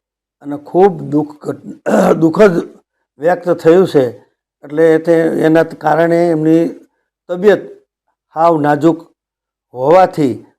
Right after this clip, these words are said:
અમે અમારા સેવકગણને બધાયને પ્રાર્થના કરીએ છીએ કે જેથી કરીને કોઈ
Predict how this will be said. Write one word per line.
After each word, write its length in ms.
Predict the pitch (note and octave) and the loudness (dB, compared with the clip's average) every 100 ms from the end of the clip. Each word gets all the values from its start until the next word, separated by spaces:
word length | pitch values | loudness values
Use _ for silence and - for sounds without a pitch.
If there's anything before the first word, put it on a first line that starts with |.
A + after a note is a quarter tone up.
| _ C#3+ | _ -14
અમે 220 | F3 F3+ | -6 -2
અમારા 400 | D#3+ E3 D#3+ C#3+ | 0 2 2 2
સેવકગણને 760 | - D3+ D#3+ C#3 D#3 D#3+ D#3+ | 2 4 4 4 2 4 4
બધાયને 440 | D3 C3 D3+ D#3 D#3 | 2 0 0 2 0
પ્રાર્થના 460 | D3+ C#3+ D3 F3 | 0 -2 -2 -2
કરીએ 280 | E3+ F3 E3+ | 0 0 0
છીએ 360 | E3 E3+ E3 D#3+ _ _ _ | -2 -4 -4 -8 _ _ _
કે 120 | D#3 | -16
જેથી 480 | D3+ A2+ C#3+ D3 G3 | -14 -6 -4 0 2
કરીને 340 | G3 G3 F3+ | 4 4 2
કોઈ 460 | D3+ F#3 F3+ C3+ | 0 2 4 4